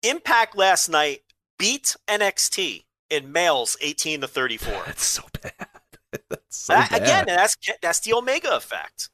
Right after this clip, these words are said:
Speaker 1: I mean, we knew he was gonna draw younger viewers, um, because he was gonna draw A E W viewers, and they skew younger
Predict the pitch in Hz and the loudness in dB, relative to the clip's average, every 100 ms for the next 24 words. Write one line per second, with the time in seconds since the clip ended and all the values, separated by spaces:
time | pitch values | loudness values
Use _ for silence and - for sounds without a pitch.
0 | - 165 185 208 190 233 247 233 220 214 | -6 -4 -2 -4 -4 -4 -4 -6 -4 -2
1 | 196 175 214 196 147 156 147 135 175 156 | -2 2 6 6 4 -2 -2 -4 -4 -6
2 | - - - - _ _ - _ _ 139 | -8 -10 -12 -14 _ _ -20 _ _ 2
3 | 127 113 _ 143 165 135 143 127 139 127 | 2 2 _ 0 0 0 -4 -2 -2 0
4 | 139 147 151 156 143 147 147 135 123 117 | 4 6 8 6 2 -2 0 0 0 -10
5 | 104 101 120 135 131 120 127 - - - | -10 -10 -8 -6 -6 -4 0 2 2 0
6 | 127 139 131 120 123 139 - | -6 -2 -2 0 4 2 2